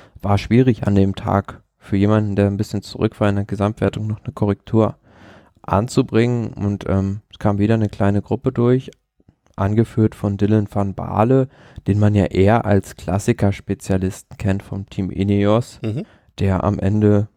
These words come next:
Speaker 1: ja, den Zweiersprint gegen Jack Haig für sich entscheiden konnte.
Speaker 2: Ja.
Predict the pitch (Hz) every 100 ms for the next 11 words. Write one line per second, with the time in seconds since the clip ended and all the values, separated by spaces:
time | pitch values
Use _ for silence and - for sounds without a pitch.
0 | - 92 101 107 _ 95 95 92 95 104
1 | - 101 - 98 98 92 - 98 - 101
2 | 92 104 104 - 92 95 98 98 - -
3 | _ _ - 117